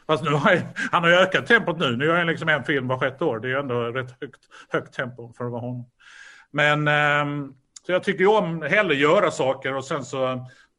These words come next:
ambitionen är ju alltid att det ska bli jättebra liksom. Men, eh, vissa saker kan man liksom inte styra över och det är ju fördelen med att kunna vara skådespelare, liksom, då får man ju dyka in i massa olika projekt. Sen är, ansvarar ju inte jag för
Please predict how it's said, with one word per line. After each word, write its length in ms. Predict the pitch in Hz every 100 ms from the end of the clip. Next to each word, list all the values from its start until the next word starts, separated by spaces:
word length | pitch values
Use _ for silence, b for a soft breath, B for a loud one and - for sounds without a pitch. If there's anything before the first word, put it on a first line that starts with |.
| -
ambitionen 600 | 151 147 180 143 123 127
är 40 |
ju 100 | 156
alltid 260 | 180 175 143
att 60 |
det 80 | 123
ska 140 | 117
bli 100 | 135 135
jättebra 440 | 143 139 117 110
liksom. 440 | 117 117 123 117
Men, 300 | 123 127 123
eh, 320 | 123 127 127 127
vissa 260 | 135 131
saker 320 | 127 147 135 127
kan 120 | 135
man 100 | 120
liksom 220 | 120 113 127
inte 140 | 123
styra 340 | - 127 120
över 180 | 113 117
och 80 | 120
det 80 | 139
är 40 | 135 127
ju 100 | 127 127 b b b b _
fördelen 440 | 165 160 151 135
med 120 | 131 131
att 120 | -
kunna 180 | 147 135
vara 160 | 135
skådespelare, 960 | 127 - 156 147 123 156 143 135 127 127 127
liksom, 380 | 131 127 - 131
då 100 | 131
får 180 | 160 139
man 140 | 131
ju 140 | 135 131
dyka 340 | 139 135 147
in 140 | 143
i 40 | 127
massa 260 | 135 - 147
olika 280 | 139 127
projekt. 400 | 127 - 135 -
Sen 380 | - _ - 139
är, 80 | 135
ansvarar 400 | 135 156 - 147
ju 100 | 147
inte 140 | 156 139
jag 340 | 135 110 110
för 220 | - 117